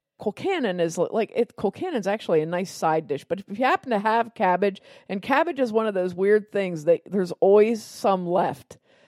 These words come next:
I don't know why that <laughs> is, but whenever you have cabbage,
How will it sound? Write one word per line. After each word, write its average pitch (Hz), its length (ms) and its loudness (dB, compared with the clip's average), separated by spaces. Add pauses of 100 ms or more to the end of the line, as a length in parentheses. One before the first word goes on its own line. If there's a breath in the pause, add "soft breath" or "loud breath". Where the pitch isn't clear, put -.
(160 soft breath)
I 190 100 0
don't 226 180 2
know 208 100 2
why 190 400 6
that 196 380 4
<laughs> - 20 -
is, - 300 0 (180 loud breath)
but - 160 -12
whenever 254 320 8
you 294 120 6
have 226 180 4
cabbage, 208 560 4